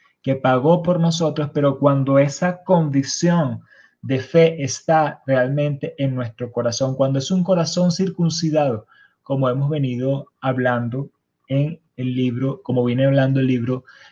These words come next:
Carta a los Romanos. Entonces invocarán a aquel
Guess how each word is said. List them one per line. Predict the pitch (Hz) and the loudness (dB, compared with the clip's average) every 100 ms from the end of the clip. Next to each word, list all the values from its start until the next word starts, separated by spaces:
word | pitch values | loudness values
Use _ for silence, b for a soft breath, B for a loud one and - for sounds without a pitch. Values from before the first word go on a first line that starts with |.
| _ | _
Carta | 131 123 110 131 - _ | 0 0 -2 -8 -10 _
a | - 123 | -6 -4
los | 120 110 | -4 -6
Romanos. | 117 107 104 98 92 _ _ _ _ _ _ _ _ | -6 -6 -6 -10 -18 _ _ _ _ _ _ _ _
Entonces | 143 185 190 190 | 2 4 8 10
invocarán | 170 180 175 160 190 262 294 - _ _ _ _ _ _ _ _ _ _ | 10 8 8 6 6 2 -4 -14 _ _ _ _ _ _ _ _ _ _
a | 156 156 | 0 0
aquel | 143 165 190 262 - | 0 0 0 -2 -8